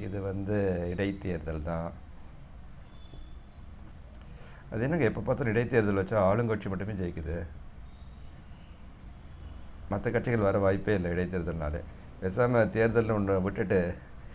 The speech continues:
எல்லா எலெக்ஷன்லையும் வந்து ஆளுங்கட்சியை சேர்ந்த வேட்பாளர்களே வந்து வெற்றி பெற்றவர்களை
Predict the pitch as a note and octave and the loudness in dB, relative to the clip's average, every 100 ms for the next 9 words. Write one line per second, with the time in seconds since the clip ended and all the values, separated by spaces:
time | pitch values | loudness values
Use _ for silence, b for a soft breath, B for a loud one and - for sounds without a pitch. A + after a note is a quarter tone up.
0 | B B B - A#2+ B2+ A2 G2+ A2 G#2 | B B B 4 8 8 8 4 2 4
1 | G2+ G#2 G2 A2 G#2+ F#2 G2+ F#2+ F#2 F2 | 6 6 6 4 2 0 0 2 2 2
2 | G2 F#2 F#2+ F#2+ F#2 F#2 F#2 F#2+ F2+ F#2+ | 2 2 2 2 2 4 2 2 2 0
3 | F2 - G2 F#2+ F2 F2 | 0 -2 -2 -2 -2 0